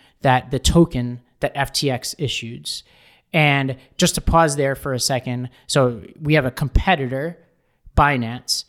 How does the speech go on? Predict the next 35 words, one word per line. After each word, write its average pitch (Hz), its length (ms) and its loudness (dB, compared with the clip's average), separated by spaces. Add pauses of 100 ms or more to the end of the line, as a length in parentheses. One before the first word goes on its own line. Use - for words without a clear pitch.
which - 180 -2
was 139 120 -2
holding 160 720 2
a 139 100 -4
lot 143 300 2
of 127 200 -4
the 127 120 -8
coin 143 460 -2
in 127 100 -4
F 135 240 -8
T 127 240 -6
X - 600 -2
in 143 120 0
their 139 120 -2
competitor. 127 680 -2 (400)
Once 160 200 2
all 156 160 2
this 143 200 0
news 147 260 4
broke, 131 400 -2 (320)
they 147 140 4
liquidated 143 640 0
their 127 140 -2
holdings 123 640 -6 (160)
of 120 260 0
that 123 300 -6
coin, 127 420 0
which 127 220 -4
precipitated 139 680 -2
a 127 60 2
run 156 400 2
on 147 120 -2
F 135 220 -6
T 123 180 -6
X. - 460 -8